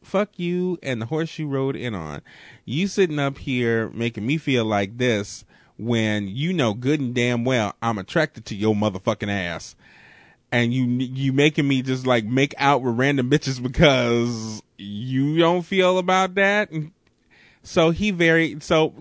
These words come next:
cut to, he very reluctantly has sex with him, which <laughs> after sex, I don't know where these motherfuckers come from or where they do this at, but he goes to call his friends.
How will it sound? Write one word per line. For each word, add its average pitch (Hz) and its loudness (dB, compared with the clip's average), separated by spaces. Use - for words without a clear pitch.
cut 240 0
to, 196 -2
he 185 2
very 151 4
reluctantly 117 -2
has 101 -2
sex - -8
with - -10
him, - -14
which 131 2
<laughs> - -20
after 262 4
sex, - -2
I 147 2
don't 160 0
know 131 0
where 131 0
these 196 -2
motherfuckers 127 0
come 101 -2
from 92 -6
or 123 4
where 143 4
they 170 0
do 185 -4
this 95 -6
at, 78 -6
but 165 6
he 208 -2
goes 180 4
to 185 0
call 135 2
his 185 0
friends. 120 -6